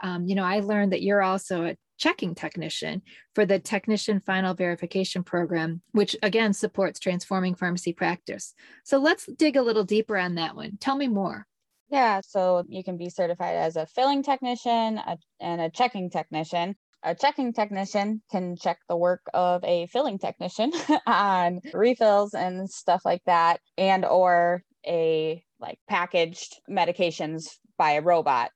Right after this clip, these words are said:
Speaker 2: A checking technician can check those as well. So, mm, the idea behind that is when a patient comes in and needs a refill and they're waiting for it,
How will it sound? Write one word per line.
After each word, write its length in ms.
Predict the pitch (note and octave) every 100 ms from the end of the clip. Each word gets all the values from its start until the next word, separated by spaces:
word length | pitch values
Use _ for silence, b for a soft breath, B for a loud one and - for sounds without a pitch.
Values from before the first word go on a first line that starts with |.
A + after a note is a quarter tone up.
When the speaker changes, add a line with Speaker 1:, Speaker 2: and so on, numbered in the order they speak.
| b b
Speaker 2:
A 160 | D3+ F3
checking 380 | F#3 F3+ E3+ E3
technician 480 | D#3 E3+ E3 F3 E3+
can 140 | F3+
check 220 | F#3 D#3+ -
those 300 | E3+ D3+ E3
as 160 | E3+
well. 440 | F#3+ F3+ D3+ B2+ G3 b b b b b -
So, 160 | - G3+ F#3+ F#3 -
mm, 240 | G#3 G3 F#3+
the 120 | G#3+
idea 340 | G3 F#3+ A#3 G#3+
behind 380 | G3 G3 F3+
that 280 | F#3 F3+ E3 -
is 560 | F3 F3 E3+ F3 - - _ _
when 640 | F#3 F3+ E3+ E3+ E3+ E3+ E3+ _ _ _ -
a 280 | E3 D3 -
patient 360 | G3 G3 F#3
comes 240 | G3+ G3 F#3+
in 300 | G3+ A3+ A3+
and 200 | F3+ F3+
needs 520 | F3 E3+ E3+ F3+ - -
a 420 | E3 D#3+ D#3+ F3 - _ _ _
refill 640 | G3 A3 A3+ B3 B3+ B3 B3
and 300 | F#3 F3+ F3+
they're 160 | E3 E3+
waiting 380 | A#3 B3+ B3+ C4
for 260 | B3+ B3 B3
it, 100 | B3